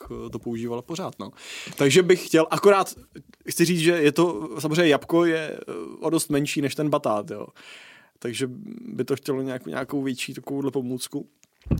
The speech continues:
No prostě já fakt nejradši bych to udělal příště znova, vyfotil to a abyste si to dovedli,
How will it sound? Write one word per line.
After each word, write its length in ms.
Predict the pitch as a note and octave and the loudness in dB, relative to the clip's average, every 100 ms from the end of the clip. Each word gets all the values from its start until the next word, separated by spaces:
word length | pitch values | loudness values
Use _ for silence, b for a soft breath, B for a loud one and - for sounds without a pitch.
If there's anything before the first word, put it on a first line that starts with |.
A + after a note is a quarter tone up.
| - C3 | -2 -4
No 100 | A#2+ | -2
prostě 460 | A2+ - B2+ A#2+ B2 | 0 0 0 -2 0
já 300 | A#2+ B2 B2 - | 0 0 -2 -12
fakt 280 | - C3 - | -6 -4 -2
nejradši 360 | B2+ B2 A#2+ B2+ | 0 0 0 0
bych 180 | B2 | 0
to 120 | - C3 | 0 0
udělal 240 | B2 B2 | 2 2
příště 280 | - - B2 | 0 -2 0
znova, 360 | B2 A#2 G#2 - | 2 0 -2 -6
vyfotil 440 | A#2 - B2 B2 A2 | -8 -6 -6 -6 -4
to 300 | G#2+ G#2 A2+ | -6 -4 -4
a 60 | |
abyste 400 | - A#2+ A#2+ - | -4 -2 -2 0
si 120 | A#2+ A#2+ | -2 0
to 80 | |
dovedli, 280 | B2 A#2+ A#2+ | 0 2 0